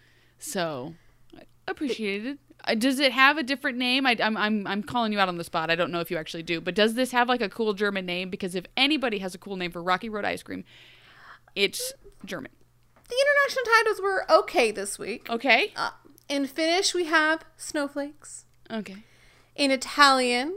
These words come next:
Speaker 2: we have a frozen path. In French, we have to cast a chill.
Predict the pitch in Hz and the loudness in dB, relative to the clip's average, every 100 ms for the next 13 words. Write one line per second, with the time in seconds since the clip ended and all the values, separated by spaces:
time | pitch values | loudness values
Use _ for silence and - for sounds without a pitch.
0 | 403 285 269 233 - 240 - 233 220 220 | -4 0 4 2 2 -4 -2 -2 0 -2
1 | 208 208 196 208 294 - - - _ _ | -6 -6 -4 -4 -6 -16 -20 -20 _ _
2 | _ _ _ _ _ _ - 233 214 247 | _ _ _ _ _ _ -4 -4 -2 2
3 | 247 294 - - 226 226 226 208 202 - | 2 2 -6 -10 -10 0 4 4 0 -8
4 | - - - 302 262 - - - - - | -12 -8 0 2 2 0 -10 -12 -6 -6
5 | 240 214 226 247 | -4 -6 -8 -14